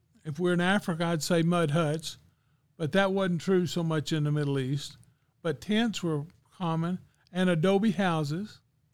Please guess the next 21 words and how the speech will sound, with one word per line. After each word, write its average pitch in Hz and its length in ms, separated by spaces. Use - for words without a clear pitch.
but 214 120
they're 220 120
usually 233 500
small 240 400
groups 220 300
of 190 120
people. 240 380
You 202 60
know, 196 60
when 190 160
we 254 160
talk 254 240
about 196 180
a 170 80
city, 226 320
we 214 180
think 262 160
about 190 200
a 156 80
city 196 320
today, 175 560